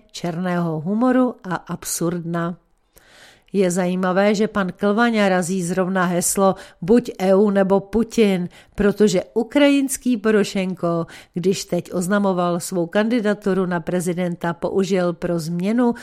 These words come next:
slogan „Buď Porošenko, nebo Putin“, jako by to byl nějaký prefabrikovaný slogan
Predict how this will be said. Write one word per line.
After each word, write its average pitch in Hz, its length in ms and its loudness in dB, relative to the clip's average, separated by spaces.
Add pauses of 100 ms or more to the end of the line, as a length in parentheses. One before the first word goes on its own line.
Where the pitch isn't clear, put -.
(120)
slogan 185 600 0 (240)
„Buď 226 320 2
Porošenko, 180 840 -2 (160)
nebo 240 380 2
Putin“, 175 560 -2 (380)
jako 180 520 -2
by 214 140 2
to 214 200 0
byl 190 220 0
nějaký 175 560 -4
prefabrikovaný 220 1200 0
slogan 185 640 0